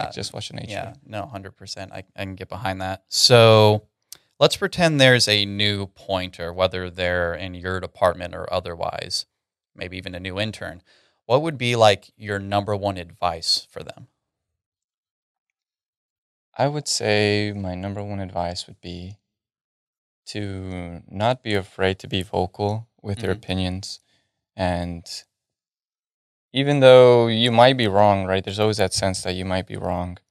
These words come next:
Speaker 1: uh, to not be afraid to say something, even if you are wrong.
Speaker 2: Mm-hmm.
Speaker 1: Um, people here usually, they're usually okay with,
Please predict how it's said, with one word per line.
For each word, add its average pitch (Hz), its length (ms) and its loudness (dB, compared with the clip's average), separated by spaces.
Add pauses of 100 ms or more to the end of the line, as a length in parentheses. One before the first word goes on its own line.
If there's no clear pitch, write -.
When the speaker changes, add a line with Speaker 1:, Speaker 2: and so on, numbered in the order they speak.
(520)
Speaker 1:
uh, 95 280 -6 (100)
to 92 100 -14
not 98 240 -2
be 95 80 -10
afraid 92 460 -8 (240)
to - 280 -16 (600)
say 135 120 0
something, 98 340 -4
even 123 200 2
if 120 120 -2
you 110 100 0
are 101 360 2 (160)
wrong. 87 340 -6 (220)
Speaker 2:
Mm-hmm. 104 520 -14
Speaker 1:
Um, 87 480 -4 (1080)
people 127 220 -4
here 127 200 2
usually, 107 520 -2 (580)
they're 117 120 2
usually 120 320 2
okay 95 280 -2
with, 90 500 -8